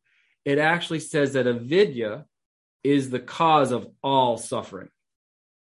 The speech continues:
So that's why that word is really important to know. And Roy Eugene Davis's approach to this was remove avidya and everything else gets in line. So he always went first to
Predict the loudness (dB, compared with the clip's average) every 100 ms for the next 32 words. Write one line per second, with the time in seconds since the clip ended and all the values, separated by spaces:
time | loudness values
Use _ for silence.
0 | _ _ _ _ _ _ _ _ _ _
1 | -6 -4 -2 0 0 0 -2 -2 -2 -6
2 | -4 0 0 0 -2 -8 -6 -8 -6 0
3 | 2 2 4 2 0 -4 -2 -2 -2 -6
4 | -8 -8 -8 0 2 2 -2 -12 -18 _
5 | -8 0 0 0 -2 0 0 -2 -4 _
6 | _ _ _ 2 4 6 4 2 0 2
7 | 2 2 -6 -10 -14 _ _ _ _ _
8 | _ _ -2 2 2 2 2 2 0 -2
9 | -6 -4 -8 -8 -8 -10 -18 _ _ _
10 | _ _ _ _ _ _ _ _ _ _
11 | -8 -6 -2 -2 0 2 4 6 4 2
12 | -2 -2 -6 -2 -2 -2 -4 -4 -4